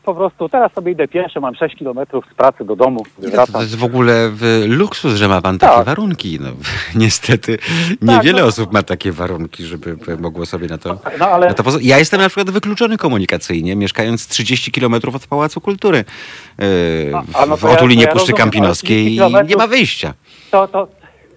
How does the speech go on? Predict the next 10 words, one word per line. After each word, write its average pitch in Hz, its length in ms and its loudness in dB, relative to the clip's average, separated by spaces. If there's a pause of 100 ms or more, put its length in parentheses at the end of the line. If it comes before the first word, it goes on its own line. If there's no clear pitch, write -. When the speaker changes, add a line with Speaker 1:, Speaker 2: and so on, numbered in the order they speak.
(380)
Speaker 1:
to 139 80 -4
powiem 160 280 -4
panu 165 240 -10
tak, 151 260 2
no, 123 220 -4 (280)
ja 143 120 0
potrafię 156 400 -4
do 151 100 -2
pracy, 156 560 -2 (380)
do, 196 200 2